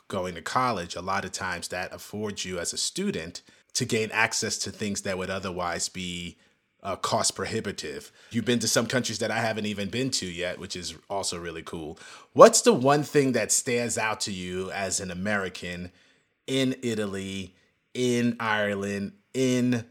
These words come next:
France, that, that just makes you feel that this is what is different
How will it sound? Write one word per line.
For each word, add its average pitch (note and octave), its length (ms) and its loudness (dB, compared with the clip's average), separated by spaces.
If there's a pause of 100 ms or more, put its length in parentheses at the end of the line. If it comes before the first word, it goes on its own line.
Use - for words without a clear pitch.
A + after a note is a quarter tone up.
(160)
France, G2 580 0
that, G#2 380 -4
that A2 240 -4
just A#2+ 280 -2
makes A#2+ 240 0
you A2+ 80 -4
feel A2+ 540 0
that G2+ 400 -2
this A#2+ 240 0
is A#2+ 160 -4
what G#2 260 -2
is F#2+ 160 -4
different G#2 500 -6